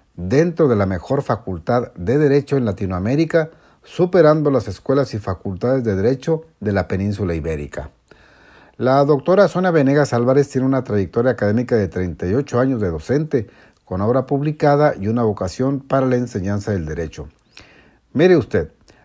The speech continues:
la Facultad de Derecho se ha consolidado como el epicentro de la formación jurídica en materia de la ciencia del derecho y es la institución más prestigiada de México y del mundo de habla hispana. Nuestra Facultad de Derecho, que es la Casa de la Libertad,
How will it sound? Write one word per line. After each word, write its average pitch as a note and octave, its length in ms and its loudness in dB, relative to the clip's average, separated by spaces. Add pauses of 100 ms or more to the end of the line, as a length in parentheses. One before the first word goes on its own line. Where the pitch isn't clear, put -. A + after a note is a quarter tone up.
la B2 220 0
Facultad D#3 380 2
de G#3+ 80 8
Derecho E3 320 2
se D#3 80 -2
ha D#3+ 80 0
consolidado B2+ 580 0
como A#2 220 -2
el G2+ 80 0
epicentro C#3+ 600 -2
de A2+ 60 2
la F#2+ 140 -2
formación F#2+ 560 -4
jurídica D3 800 -2
en G2+ 120 -2
materia G2+ 360 -2
de A#2+ 80 0
la F2+ 100 -2
ciencia A#2+ 460 -2
del C3 160 0
derecho A#2+ 420 -2 (540)
y A#2+ 100 2
es D#3+ 80 4
la F3 80 2
institución C#3+ 640 -2 (360)
más D3 340 2
prestigiada C#3+ 640 0
de A2+ 100 4
México D3+ 540 0
y G#2 120 -4
del G2 200 -2
mundo D3+ 380 -2
de G#2+ 100 0
habla G#2 220 0
hispana. A#2 560 -2 (640)
Nuestra E3 380 0
Facultad C3+ 520 0
de C#3 80 2
Derecho, C3 600 0 (400)
que G2+ 160 -2
es A#2+ 120 -4
la B2 160 0
Casa A#2+ 320 -2
de F#2+ 100 0
la F2 80 -2
Libertad, F2 640 -2